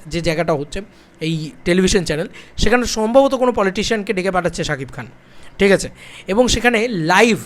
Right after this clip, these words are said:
মানে, ক্যামেরা লাইভ চলছে, সেখানে লাইভ মেরে দিচ্ছে সেই ক্যারেক্টারটাকে। মনে আছে কিনা জানি না, জওয়ানে এরকম একটা সিন ছিল যেখানে শাহরুখ খান এরকম মেরে দেয় লাইভ একজনকে এবং একজন মরে গেছে, এরকমটা বলা হয়। পরে দেখা যায় যে ও ওর টিম মেম্বার ছিল।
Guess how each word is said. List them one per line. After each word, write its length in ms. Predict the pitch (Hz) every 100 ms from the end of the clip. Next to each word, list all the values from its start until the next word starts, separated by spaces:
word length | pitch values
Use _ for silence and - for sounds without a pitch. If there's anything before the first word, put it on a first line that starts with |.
| - - -
মানে, 240 | 180 196 214
ক্যামেরা 420 | 214 185 208 220
লাইভ 260 | 175 202 214
চলছে, 320 | 233 180 196
সেখানে 280 | 185 208 214
লাইভ 400 | 147 165 214 175
মেরে 220 | 170 156
দিচ্ছে 240 | 151 165
সেই 140 | - 147
ক্যারেক্টারটাকে। 540 | 143 131 131 135 - - - - - 160
মনে 160 | 196
আছে 140 | 240 247
কিনা 160 | 254
জানি 180 | 247 214
না, 120 | 220
জওয়ানে 300 | 170 170 202
এরকম 200 | 220 220
একটা 120 | 220 220
সিন 260 | - 208
ছিল 220 | 208 160 220 - - -
যেখানে 300 | 165 226 247 - -
শাহরুখ 320 | - 190 202
খান 120 | 233
এরকম 220 | 214 233
মেরে 220 | 202 220 208
দেয় 120 | 160
লাইভ 240 | 156 160
একজনকে 420 | 143 135 139 127 - - - - 185
এবং 220 | 208 202
একজন 240 | 180 233
মরে 220 | 208 196
গেছে, 220 | 170 151 170
এরকমটা 320 | 170 180 170
বলা 220 | 160 143
হয়। 120 | 127 - - - -
পরে 220 | 202 214
দেখা 260 | 226 208 240
যায় 160 | 214 196
যে 80 |
ও 60 | 220
ওর 300 | 196 226 247 240
টিম 100 | 240
মেম্বার 320 | 220 190 156 -
ছিল। 220 | -